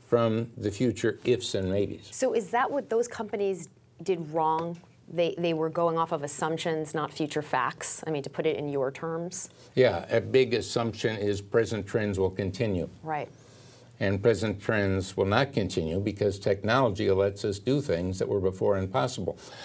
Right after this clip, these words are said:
Speaker 1: I
Speaker 2: Right.
Speaker 1: mentioned, uh, hard trends. You know, this isn't that difficult. There's, there's only three types. It's not that hard. One is technology.
Speaker 2: Mm-hmm.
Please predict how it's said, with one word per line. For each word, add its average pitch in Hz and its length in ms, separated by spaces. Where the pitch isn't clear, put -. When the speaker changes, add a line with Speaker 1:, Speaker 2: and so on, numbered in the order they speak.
Speaker 1:
I 151 40
Speaker 2:
Right. 147 140
Speaker 1:
mentioned, 147 600
uh, 104 280
hard 120 280
trends. 127 420
You 123 80
know, 123 100
this 107 260
isn't 156 320
that 113 260
difficult. 101 480
There's, 101 340
there's 117 220
only 143 220
three 151 360
types. - 500
It's - 100
not 185 140
that 143 140
hard. 165 320
One 120 300
is 101 180
technology. 113 840
Speaker 2:
Mm-hmm. 165 380